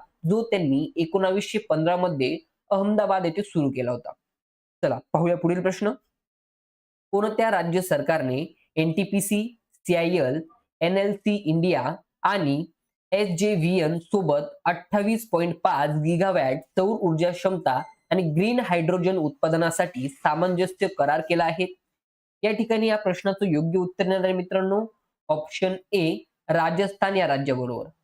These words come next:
बघा, याविषयी एक पॉइंट लक्षात घेऊया. या कराराचा जो काही या ठिकाणी उद्देश असणार आहे मित्रांनो, तो म्हणजे सौर ऊर्जा आणि हरित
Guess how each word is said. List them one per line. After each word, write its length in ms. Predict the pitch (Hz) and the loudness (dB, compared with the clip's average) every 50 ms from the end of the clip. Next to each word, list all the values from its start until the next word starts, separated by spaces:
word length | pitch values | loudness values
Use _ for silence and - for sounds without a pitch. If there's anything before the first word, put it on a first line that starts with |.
| _ _ _ _ _ _ - | _ _ _ _ _ _ -2
बघा, 200 | 160 160 147 135 | 0 0 2 2
याविषयी 460 | 143 156 160 160 170 165 - 190 185 - - | 2 2 2 2 0 0 -2 -2 -2 -2 -2
एक 180 | 185 175 185 - | -2 -2 -2 -2
पॉइंट 240 | 190 185 185 170 156 | -2 0 0 0 0
लक्षात 300 | 151 147 - - - 180 | 0 0 0 -2 -2 0
घेऊया. 440 | 180 170 190 196 190 196 214 220 254 - - - _ _ _ - | 2 2 2 2 2 2 2 0 -2 -6 -10 -18 _ _ _ 0
या 80 | 156 156 | 0 0
कराराचा 500 | 156 - 165 160 170 180 175 170 - 190 | 2 2 2 2 2 2 0 0 0 0
जो 160 | 175 170 165 | 0 0 0
काही 180 | 160 - 180 170 | 0 0 0 0
या 100 | 165 160 | 0 0
ठिकाणी 300 | 165 165 - 170 165 160 | -2 -2 -2 0 0 0
उद्देश 420 | 143 139 147 147 151 190 196 196 | 0 -2 -2 0 0 0 0 -2
असणार 260 | 190 - - 202 190 | -4 -4 -2 0 0
आहे 60 | 190 185 | 0 0
मित्रांनो, 440 | 190 180 185 190 190 190 196 202 | -2 -2 -2 0 0 0 0 -2
तो 240 | 196 - - 151 156 | -2 -4 -2 -2 0
म्हणजे 360 | 165 170 160 135 131 139 - - _ _ _ _ - - | 2 0 0 0 -2 -4 -6 -8 _ _ _ _ -2 0
सौर 180 | 196 202 226 | 0 2 2
ऊर्जा 360 | 226 208 196 175 147 143 139 143 160 - - - | 2 2 0 2 2 0 0 0 -2 -4 -4 -2
आणि 160 | 156 170 180 | 0 0 0
हरित 380 | 160 - - 160 165 196 226 | 0 0 0 0 0 0 0